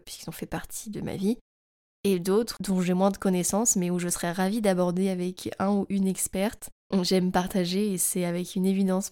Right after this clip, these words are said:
pour moi que je vous annonce que tous les premiers mercredis du mois, je ne serai pas seule sur ce podcast. J'ai envie de partager aussi ce podcast avec les personnes qui m'entourent, avec les personnes qui font partie de ma vie,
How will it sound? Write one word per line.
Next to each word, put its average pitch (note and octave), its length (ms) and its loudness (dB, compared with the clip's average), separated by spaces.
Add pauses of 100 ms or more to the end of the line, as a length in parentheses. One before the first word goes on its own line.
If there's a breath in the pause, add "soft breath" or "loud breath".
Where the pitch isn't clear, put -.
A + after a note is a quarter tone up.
pour F3+ 80 0
moi F#3 220 2
que F#3+ 160 -6
je F3 80 -4
vous F3 100 -2
annonce F#3 360 -2
que - 100 -6
tous - 260 -6
les G3 140 0
premiers F#3+ 240 -2
mercredis F3+ 440 -4
du F3 140 -6
mois, F3+ 300 -4 (120)
je F3 60 -4
ne F3 60 -2
serai E3+ 240 -4
pas F3+ 160 0
seule F#3 260 0
sur - 180 -8
ce - 120 -6
podcast. - 580 -4
J'ai F3+ 220 4
envie F3+ 300 2
de E3+ 220 -2 (120)
partager F#3+ 500 2
aussi - 240 -2
ce - 100 -2
podcast F#3+ 500 -4
avec E3+ 200 -4
les F3+ 80 -6
personnes F#3 380 0
qui - 100 -8
m'entourent, F#3 540 -4
avec E3+ 220 -6
les - 80 -6
personnes F#3+ 320 0
qui - 100 -6
font F#3+ 140 -2
partie F3+ 300 0
de F#3 60 0
ma E3+ 140 0
vie, F3 240 -4